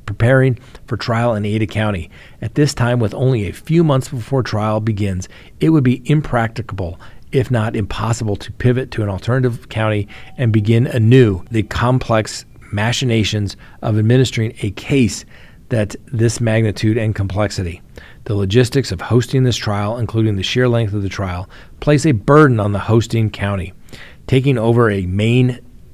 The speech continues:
uh, courtroom for months creates issues requiring extensive planning and preparation. Additionally, and again on the consideration of cost,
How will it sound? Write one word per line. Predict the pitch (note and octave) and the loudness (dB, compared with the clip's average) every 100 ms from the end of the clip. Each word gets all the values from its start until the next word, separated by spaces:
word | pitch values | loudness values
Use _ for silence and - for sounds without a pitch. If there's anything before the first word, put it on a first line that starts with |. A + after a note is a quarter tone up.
| - - | -20 -12
uh, | - | -12
courtroom | - - D3+ C3+ B2 | -4 -2 0 2 0
for | A2 G2+ | -2 -2
months | A2 B2 - | 0 0 -2
creates | - G#2+ G2+ - | -4 -2 -2 -4
issues | D3 - C3+ G#2+ | -4 -2 0 -2
requiring | G#2 - G#2 | -4 -4 -4
extensive | F#2+ - A2 - F#2+ | -4 -4 -4 -4 -6
planning | A2 A2 | -2 -2
and | G#2 | -2
preparation. | F2+ F#2 F#2+ A2 B2+ C3 B2+ - - - - - | -4 -6 -2 0 0 0 -4 -8 -18 -20 -20 -8
Additionally, | G2+ C3+ - D3 D3 C3 - - - | 4 4 4 -2 -2 -4 -12 -16 -2
and | A2+ | 0
again | G#2+ A#2+ A#2+ A#2+ - | 2 2 2 -2 -10
on | - A2+ | -2 0
the | G#2+ G#2 - - | 2 -2 -8 -8
consideration | A2+ G#2 A#2+ A2 F#2 | -6 -2 0 0 -2
of | F#2+ | -6
cost, | - B2 A#2+ - | -2 -2 -2 -6